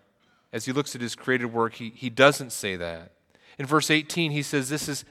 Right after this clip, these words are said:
this is not good," as he looks at man. "This is not to the, the point of completion. It is not good that the man should be alone. I will make a helper fit for him." And we've talked before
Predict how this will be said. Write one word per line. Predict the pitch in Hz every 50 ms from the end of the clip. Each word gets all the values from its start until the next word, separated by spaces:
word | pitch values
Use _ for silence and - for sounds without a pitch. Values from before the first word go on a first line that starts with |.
| _
this | - 143 -
is | 151 135 -
not | 135 135 135 143 143 156 165 180 160 135 135 117
good," | 113 123 113 110 104
as | 104 101
he | 113
looks | 120 123 117 - -
at | 120
man. | 120 117 113 113 110 110 113 113 - - -
"This | 143 - -
is | 143 135
not | 151 160 160 160 160 147 - - - - _ _ _ -
to | -
the, | 143 127
the | 131 120 120 - 135 123
point | 113 - 156 143 135
of | 123 -
completion. | - 135 123 110 - - 139 139 135 - - 117 110
It | 113 113
is | 120 127
not | 131 139 165 156 143 113
good | 107 123 120 123
that | 147 143
the | 143 127
man | 113 107 110 113
should | 113 - - 107 98
be | 104 104 104 113 117 - - - _
alone. | 151 151 151 180 180 156 131 127 127
I | 127 127
will | 131 135
make | 131 127 123 -
a | 147
helper | 131 - - 117 113 110 - 135 135
fit | - - - 190 -
for | - - 110
him." | 107 104 107
And | 120 127
we've | 135 127 -
talked | - 113 113 120 -
before | - 127 - - 113 107 107 110 110 110